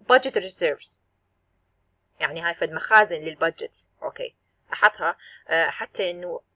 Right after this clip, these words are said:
أي مشكلة تصير عندي خلال تنفيذ المشروع، أنا عندي فد، فد، فد مبلغ أنا مخزنه حتى إنه أنا أعالج هاي المشاكل، أوكي؟ وشلون أسوي لها مانجمنت؟ أكيد طبعًا إدارتها وشلون إنه أنا أح-، يعني أستغلها. والتايم بافرز نفس الشيء، إنه أنا،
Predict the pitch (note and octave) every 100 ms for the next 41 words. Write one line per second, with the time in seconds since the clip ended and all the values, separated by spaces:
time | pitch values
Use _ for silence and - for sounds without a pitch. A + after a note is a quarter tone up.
0 | - D4 C#4+ B3 - F3 - D#3+ D#3+ D3+
1 | D#3+ G#3 - A#3+ - F4 - - D4 D#3+
2 | - - D3 - C3+ A2 - C3 E3 F#3+
3 | A3+ B3+ B3+ E3 E3 E3 E3 E3 B3 -
4 | _ _ - C4 - G3+ G3+ F#3 F#3+ E3
5 | D#3 F3+ F3+ - D3+ A3+ _ - - -
6 | - - - - - _ _ - F#3+ C#4
7 | _ _ _ _ _ _ _ - - F#3+
8 | F3 E3 D#3+ F3 F#3+ G#3 E3+ A3 F3+ -
9 | - - _ - - C#3+ - F#3 F#3 -
10 | E3 D#3+ E3 D#3+ - - - - - -
11 | E3 - - - - - - _ _ _
12 | _ - C4+ - E4 E4 D4 C#4+ C#4 A#3
13 | - E3 F#3 F#3 G3 G3